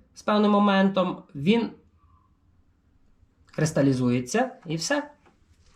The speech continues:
І потім дає, е, легко знятися. Ну, подивимося.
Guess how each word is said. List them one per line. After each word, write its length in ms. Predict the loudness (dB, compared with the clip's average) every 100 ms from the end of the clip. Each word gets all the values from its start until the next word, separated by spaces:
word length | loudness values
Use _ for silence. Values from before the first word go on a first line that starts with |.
| -20 -16 -4
І 120 | 0
потім 360 | 2 2 2
дає, 460 | 4 2 4 2 0 -2
е, 300 | -2 0 2
легко 400 | 2 0 0 -2
знятися. 520 | 0 -2 -4 -8 -2
Ну, 120 | 0
подивимося. 600 | 2 2 4 2 2 -4